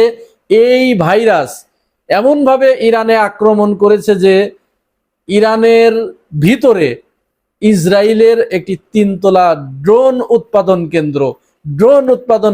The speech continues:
কারখানা পর্যন্ত সেখানে প্রতিষ্ঠিত করেছে ইরানের ভিতরে। আর ইরানের জনগণও, ইরানের শাসকবর্গ,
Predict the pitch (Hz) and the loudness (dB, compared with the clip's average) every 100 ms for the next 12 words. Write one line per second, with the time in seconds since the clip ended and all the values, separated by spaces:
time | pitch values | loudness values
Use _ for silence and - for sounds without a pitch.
0 | 175 202 208 208 240 214 196 175 175 165 | -2 -2 -2 -2 -4 -2 -4 -4 -2 -4
1 | 147 151 147 131 _ _ - 160 - - | -4 -6 -6 -8 _ _ -6 -4 -6 -10
2 | 139 123 127 117 117 - _ _ _ _ | -8 -8 -8 -10 -12 -14 _ _ _ _
3 | _ 196 196 170 143 131 127 123 113 _ | _ 0 0 0 -2 -4 -6 -6 -8 _
4 | _ - 156 160 156 185 202 185 185 175 | _ -4 -2 -2 -2 -2 0 0 0 -2
5 | 151 160 190 180 190 196 156 - _ _ | -2 -2 0 0 0 0 -2 -6 _ _
6 | 165 190 190 180 170 - 185 233 214 202 | -2 0 0 -2 -4 -6 -4 -2 0 -2
7 | 180 | 0